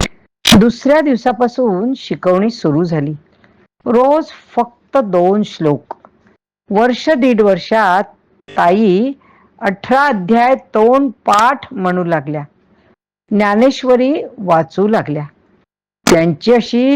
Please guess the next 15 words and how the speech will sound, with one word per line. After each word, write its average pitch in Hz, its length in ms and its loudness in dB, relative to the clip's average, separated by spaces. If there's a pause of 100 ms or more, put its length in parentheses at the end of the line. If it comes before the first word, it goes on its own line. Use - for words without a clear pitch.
(140)
तयारी 185 340 4
बघून 220 600 0 (720)
आपण 247 600 2 (680)
त्यांना 180 420 0
बाबा 170 540 0
महाराज 220 420 2
सांगत 185 640 0 (880)
तसा 185 560 0 (500)
अनुग्रहही 180 1000 0
दिला. 196 680 0 (1200)
वाचन 165 420 0 (400)
थांबलं. 139 380 0 (800)
ताई 285 220 2
स्वयंपाकघरात 160 640 0
गेल्या. 147 320 -2